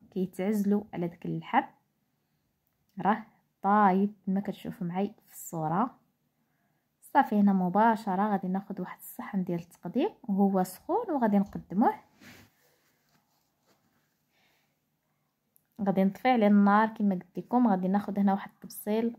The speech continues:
او صحن ديال التقديم، غادي ناخذ داك الراس. صافي، وغادي نديروه وغادي نقدموه بالصحه والراحه. المهم نتمنى انها ي-، انه يعجبكم.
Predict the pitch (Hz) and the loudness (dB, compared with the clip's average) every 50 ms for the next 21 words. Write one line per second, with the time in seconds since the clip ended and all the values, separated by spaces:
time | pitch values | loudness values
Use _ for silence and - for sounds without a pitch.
0 | _ - 185 180 - - - 220 - - 208 202 202 - _ - 202 185 190 196 | _ -8 -8 -8 -6 -8 -8 -8 -6 -2 -2 -2 -2 -2 _ -12 -6 -2 -2 -2
1 | 190 190 - - - _ 180 175 202 208 220 214 196 180 180 175 180 185 196 202 | -2 -2 -6 -16 -14 _ -8 -4 -2 0 2 2 2 0 0 -2 0 0 0 -2
2 | 202 208 - - 175 - - 180 - - 226 294 392 381 - - - _ _ _ | -4 -8 -12 -12 -14 -12 -10 -8 -4 2 2 4 2 2 -2 -10 -18 _ _ _
3 | _ _ _ _ _ _ _ _ - _ 370 - - 254 240 214 214 208 202 196 | _ _ _ _ _ _ _ _ -8 _ -6 -2 2 2 4 4 4 4 4 2
4 | 190 180 175 175 202 233 240 240 208 196 190 196 190 180 - - _ - - 208 | 2 2 2 2 2 2 2 2 2 2 0 0 -4 -4 -6 -12 _ -6 -2 -2
5 | 220 226 - - - - - - - - 214 202 180 175 165 165 - - - 220 | -2 -2 -2 -6 -8 -8 -10 -12 -6 -2 -2 -2 0 -2 -4 -6 -8 -6 -4 -2
6 | 226 220 220 208 196 196 196 185 180 175 - - 208 214 208 202 190 - 196 190 | 0 2 4 4 4 4 4 2 0 -2 -4 -4 0 2 2 2 2 2 -2 -2
7 | 185 185 180 180 180 175 - - 180 180 175 175 175 170 170 - - 247 269 269 | 0 0 -2 0 -2 -2 -2 0 0 0 2 2 0 0 -2 -2 0 2 4 6
8 | 247 233 226 233 220 214 190 185 175 170 175 170 - - - 254 302 370 | 6 6 4 4 2 2 2 0 -2 -4 -4 -6 -8 -4 0 0 0 0